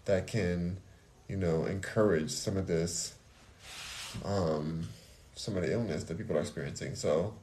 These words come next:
take the regret out of your life by speaking your mind.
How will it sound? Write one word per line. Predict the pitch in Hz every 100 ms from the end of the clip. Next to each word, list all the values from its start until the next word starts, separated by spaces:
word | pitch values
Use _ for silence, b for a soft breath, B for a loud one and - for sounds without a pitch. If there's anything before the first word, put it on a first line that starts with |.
| B B B B B B -
take | - 123 120
the | 139
regret | 120 110 113 78
out | 101
of | 107
your | 104 104 104
life | 101 101 101 -
by | 104 101 92 90 95 98 - b b b - - -
speaking | - 120 127
your | 120
mind. | 117 120 110 65 -